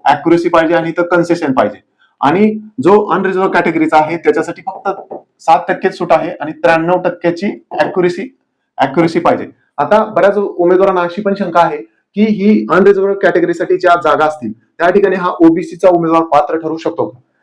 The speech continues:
जर ओबीसीच्या उमेद-, उमेदवाराला दोनशे बेचाळीस प्लस मार्क्स आहेत, तर हा उमेदवार ओपनच्या जागेसाठी क्वालिफाय ठरणार आहे. मग त्याच्याकडे ही नव्वद टक्के ॲक्युरसी असेल, तरी सुद्धा तो उमेदवार तिथं पात्र ठरणार आहे.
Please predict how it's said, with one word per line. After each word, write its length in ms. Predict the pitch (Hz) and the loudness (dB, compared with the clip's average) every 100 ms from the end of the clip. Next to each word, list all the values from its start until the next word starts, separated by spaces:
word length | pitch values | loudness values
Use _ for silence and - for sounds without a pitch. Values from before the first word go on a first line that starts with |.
| _ 123 | _ 0
जर 200 | 202 247 262 262 _ _ _ - 147 | 2 0 -4 -14 _ _ _ 0 2
ओबीसीच्या 400 | 165 220 226 233 | 4 2 2 2
उमेद-, 460 | 214 185 180 170 - | 2 0 -2 -2 -2
उमेदवाराला 640 | 160 165 156 135 120 120 - _ _ | 0 4 4 4 0 -4 -10 _ _
दोनशे 340 | 123 156 165 208 | -2 0 2 2
बेचाळीस 580 | 175 175 185 196 - | 2 4 4 2 -2
प्लस 240 | - 196 196 | 0 2 2
मार्क्स 320 | 160 156 - | 2 0 0
आहेत, 200 | 135 127 - - _ - | -2 -2 -8 -16 _ -4
तर 80 | 185 | -2
हा 200 | 185 214 | 2 4
उमेदवार 400 | 208 202 202 208 | 4 2 0 0
ओपनच्या 400 | - 170 190 196 | 0 -2 0 2
जागेसाठी 400 | 196 196 196 208 | 0 -2 -4 -2
क्वालिफाय 380 | 208 196 208 214 | 2 2 4 2
ठरणार 300 | 208 208 196 | 2 4 4
आहे. 240 | 180 123 - _ _ _ _ _ | 2 -4 -16 _ _ _ _ _
मग 280 | 143 156 220 | -2 0 0
त्याच्याकडे 440 | - 190 208 214 202 - - _ | 0 2 4 4 2 0 -12 _
ही 380 | - 196 - - | -4 -4 -4 -4
नव्वद 380 | 139 165 180 202 | 0 4 4 4
टक्के 220 | 190 - - | 2 0 0
ॲक्युरसी 480 | 170 127 127 147 - | 0 2 0 -2 -2
असेल, 400 | 175 185 139 - - | 0 2 0 -4 -2
तरी 120 | 175 | 0
सुद्धा 260 | 196 185 180 | 0 0 2
तो 160 | 175 208 | 4 4
उमेदवार 440 | 190 170 156 165 | 2 -2 0 -2
तिथं 220 | 170 165 | -2 -6
पात्र 320 | - 170 170 | -2 0 0
ठरणार 360 | 151 143 120 104 | -2 -6 -8 -8
आहे. 100 | 95 | -10